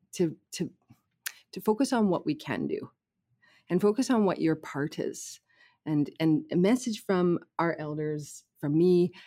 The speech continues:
and then out there is, is just focus on what's going to really speak to your heart. And remember that the things that you do that sometimes feel very easy,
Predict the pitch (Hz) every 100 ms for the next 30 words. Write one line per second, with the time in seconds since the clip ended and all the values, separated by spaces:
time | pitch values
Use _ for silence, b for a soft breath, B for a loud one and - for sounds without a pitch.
0 | B 160 156 147 - 170 202 175 165 151
1 | 147 147 b b _ 156 147 147 - -
2 | 139 143 - 226 233 220 208 196 170 160
3 | 156 151 - - _ _ _ _ _ _
4 | _ _ _ _ _ _ - 175 175 180
5 | 185 - - - _ 160 180 175 170 165
6 | 160 156 170 170 165 156 - 160 156 -
7 | 147 139 - 147 139 - - 156 156 165
8 | 170 180 202 190 165 160 147 147 - -
9 | 196 226 226 254 240 208 - 180 180 165
10 | - - - 170 180 175 160 - 170 147
11 | 131 151 156 165 - 147 156 190 208